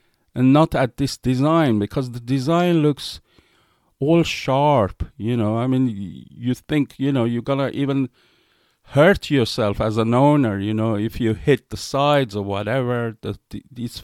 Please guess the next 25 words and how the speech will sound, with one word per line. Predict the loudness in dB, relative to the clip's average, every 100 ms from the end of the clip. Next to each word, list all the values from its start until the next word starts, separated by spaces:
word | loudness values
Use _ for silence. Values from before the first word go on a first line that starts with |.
| -12
too | -2 0
sharp | 0 -2 0 2 0 -2
everywhere. | -4 -4 -4 -4 -2 -4 -6 -12 _ -10
And, | -6 -4 -4 -4 -4 -8 _ _ _ _ _ _ _ -4
I | 0
mean, | 2
I'm, | 2 0 -4
uh, | -6 -2 -2
just | -2 0
general | 2 4 2 0
thoughts, | -2 0 2 4 0 -2 -6
you | -4
know. | -2 -2 -4 -8 -4
That's | -2 0
the | -4
first | 0 0 0
thing | -2 0
I | 0
thought. | 0 2 4 4 0 -14 _ _ _ -6
It's | -6
just | -4 -6 -2
too | 2 2
sharp, | 0 0 2 2 2
all | 0 2
the | 2 2 0